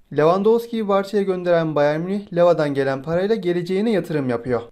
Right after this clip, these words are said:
Bayern Münih, Fransa Ligi'nde Rennes forması giyen on yedi yaşındaki Mathys Tell ile ilgileniyor. Fransız futbolcu profesyonel seviyede yalnızca yetmiş dokuz dakika forma giydi.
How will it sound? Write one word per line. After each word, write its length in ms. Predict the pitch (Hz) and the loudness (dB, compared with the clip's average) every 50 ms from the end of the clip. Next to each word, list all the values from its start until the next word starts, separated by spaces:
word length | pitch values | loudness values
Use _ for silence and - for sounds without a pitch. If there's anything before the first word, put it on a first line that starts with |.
| _ - | _ -4
Bayern 360 | 147 143 147 156 165 175 190 | 0 2 4 4 4 2 0
Münih, 240 | 202 208 214 220 214 | -2 -2 -2 -2 -4
Fransa 440 | - - 165 170 180 180 180 202 185 | -6 -4 -2 -2 -2 -2 -2 -6 -8
Ligi'nde 380 | 180 175 180 185 180 180 175 | -6 -8 -8 -4 -2 -2 0
Rennes 220 | 180 185 202 202 202 | 0 0 -2 -2 -2
forması 400 | 185 156 135 135 131 131 - 135 | -2 -2 -2 -2 -6 -8 -8 -6
giyen 240 | 135 156 160 170 | -4 -2 -2 -2
on 200 | 180 175 175 175 | -4 -4 -4 -4
yedi 260 | 180 175 175 170 160 165 | -2 -2 -4 -4 -2 -2
yaşındaki 480 | 165 165 - 170 165 165 165 - 180 | -4 -4 -4 -6 -6 -6 -6 -6 -6
Mathys 400 | 165 160 165 175 170 - 208 208 | -4 -2 -2 -4 -4 -6 -10 -8
Tell 200 | - 226 220 208 | -4 -4 -2 -2
ile 180 | 202 208 220 220 | 0 -2 -2 -2
ilgileniyor. 460 | 180 170 156 147 - 127 120 113 107 104 - _ | -2 -2 0 0 0 0 -2 -2 -4 -8 -12 _
Fransız 500 | _ - 156 151 170 180 190 208 220 220 | _ -2 2 2 2 2 0 -4 -8 -8
futbolcu 540 | - - 196 - - 190 190 196 190 220 220 | -8 -12 -12 -6 -2 0 0 0 -2 -4 -6
profesyonel 640 | - 185 170 165 170 165 165 - 175 175 180 180 | -6 -6 -4 -4 -6 -6 -6 -6 -6 -4 -4 -6
seviyede 400 | 180 - 175 165 170 170 170 190 | -6 -6 -4 -4 -2 -2 -2 -2
yalnızca 480 | 190 170 170 175 185 202 208 202 214 214 | -2 -2 -2 -2 -2 -4 -4 -4 -2 -2
yetmiş 300 | 196 196 - 185 - - | -2 -2 -4 -8 -8 -8
dokuz 240 | 175 165 175 165 139 | -6 -6 -6 -4 -4
dakika 280 | 135 127 127 - 131 | -4 -4 -4 -6 -8
forma 300 | - - 131 127 123 123 | -4 -2 -2 -2 -2 -2
giydi. 320 | 120 113 120 117 113 113 | -4 -6 -6 -6 -6 -6